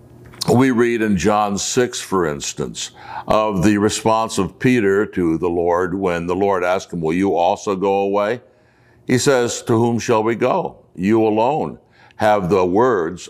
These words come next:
of eternal life." You see, for Peter, if Christ said it, that settled it.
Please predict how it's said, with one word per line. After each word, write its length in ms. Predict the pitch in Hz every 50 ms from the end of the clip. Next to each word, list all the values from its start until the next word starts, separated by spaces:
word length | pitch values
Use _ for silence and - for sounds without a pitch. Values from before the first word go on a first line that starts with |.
| -
of 140 | - 98 95
eternal 480 | 101 101 - - 107 98 95 95 92 92
life." 380 | 87 92 92 90 80 71 - - _ _ _ _ _ _ -
You 80 | - 131
see, 180 | 127 - 147 131
for 200 | - 127 123 113
Peter, 600 | - - 175 175 165 123 101 90 101 98 92 - _ _ _ _ _ _ _ _
if 180 | - - 107 -
Christ 420 | - 139 135 139 143 147 123 -
said 260 | - - 131 117 104 87
it, 300 | 82 87 - - - _ _ _ _ _ _ _ _ _ _ _ _ _ - -
that 260 | - 104 104 104 -
settled 460 | - - 110 98 90 85 76 67 57
it. 220 | 57 52 - -